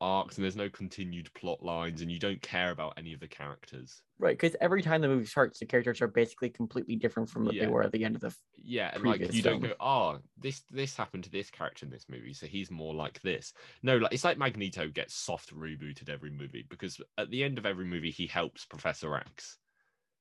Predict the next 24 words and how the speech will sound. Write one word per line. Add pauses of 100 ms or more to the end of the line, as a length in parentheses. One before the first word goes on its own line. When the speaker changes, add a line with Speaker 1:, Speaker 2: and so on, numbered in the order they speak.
(120)
Speaker 1:
And
then
by
the
Speaker 2:
Right.
Speaker 1:
start
of
the
next
movie,
he's
like,
"Nope, (100)
I
don't
like
you,
and
I'm
staying
over
here
by
myself."